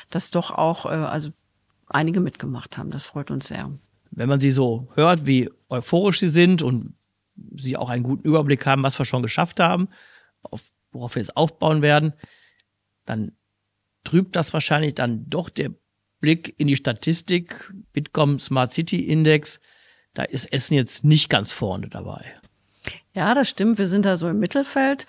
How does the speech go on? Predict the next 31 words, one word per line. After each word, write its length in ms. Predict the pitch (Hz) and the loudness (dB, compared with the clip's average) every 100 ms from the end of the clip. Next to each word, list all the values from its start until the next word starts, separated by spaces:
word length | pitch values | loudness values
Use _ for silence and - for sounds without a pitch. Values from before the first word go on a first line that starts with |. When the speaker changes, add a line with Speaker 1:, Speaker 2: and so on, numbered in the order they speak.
| - - | -18 -8
Speaker 1:
Ziel 200 | - 269 | 0 4
ist 160 | 247 220 | 4 2
es 140 | 180 | -2
natürlich, 640 | 202 180 - 190 185 - - | 0 -2 0 0 0 -4 -8
ähm, 340 | 151 160 185 165 | -2 0 0 0
weiter 260 | 175 196 | 0 0
nach 200 | 180 170 | 0 -2
vorne 340 | - 165 196 202 | -2 0 0 -2
zu 140 | - | -6
kommen. 300 | - 185 190 _ _ _ | -2 -2 -2 _ _ _
Aber 220 | - 170 | 0 2
ganz 260 | 196 185 - | 2 0 2
ehrlich, 300 | - 180 175 | 0 0 0
mein 200 | 190 175 | 0 0
Ziel 240 | 185 185 180 | -2 -2 -2
ist 160 | 185 | -4
es 120 | 175 | -6
eigentlich, 520 | - 139 170 196 185 - _ _ - | -6 -4 -2 -4 -6 -8 _ _ -8
die 80 | |
Bürgerinnen 500 | 170 185 190 165 175 | -2 0 0 0 2
und 140 | 180 180 | 0 0
Bürger 320 | 180 196 170 | 0 -2 -2
hier 240 | 165 185 | -2 0
in 100 | 190 | 2
der 120 | 170 170 | 0 -4
Stadt, 360 | - 170 - - - - - | -4 -6 -6 -20 -20 -20 -20
äh, 80 | - | -14
zu 160 | - 160 | -6 -6
begeistern 720 | 160 156 139 - - 123 139 - - | -4 0 0 -2 -6 -6 -6 -10 -14
und, 420 | - 160 160 - | -2 0 0 -2
äh, 140 | 156 | -4